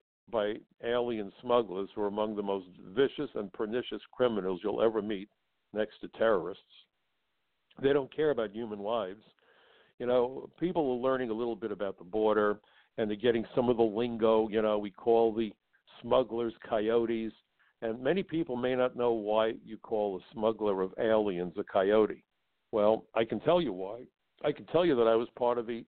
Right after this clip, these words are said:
anti-smuggling unit here in New York City, because smuggling doesn't just exist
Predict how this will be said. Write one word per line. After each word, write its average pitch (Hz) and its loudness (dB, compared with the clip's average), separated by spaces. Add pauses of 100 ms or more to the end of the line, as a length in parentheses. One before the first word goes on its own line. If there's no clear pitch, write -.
(100)
anti-smuggling 127 -4
unit 117 -12 (200)
here 135 -2
in 123 -6
New 127 0
York 120 0 (100)
City, 151 2
because 117 2 (100)
smuggling 139 0 (640)
doesn't 120 0
just 123 -8
exist 113 -6